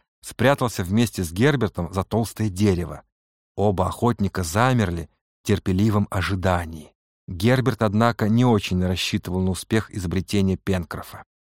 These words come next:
Прошло с полчаса, и, как предвидел моряк, тетерева и тетерки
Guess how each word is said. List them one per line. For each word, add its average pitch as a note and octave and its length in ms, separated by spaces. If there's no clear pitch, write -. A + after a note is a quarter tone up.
Прошло D3 320
с - 80
полчаса, G2+ 720
и, G#2 160
как A#2+ 400
предвидел G#2 540
моряк, G2+ 520
тетерева G2+ 720
и G2 100
тетерки D3 720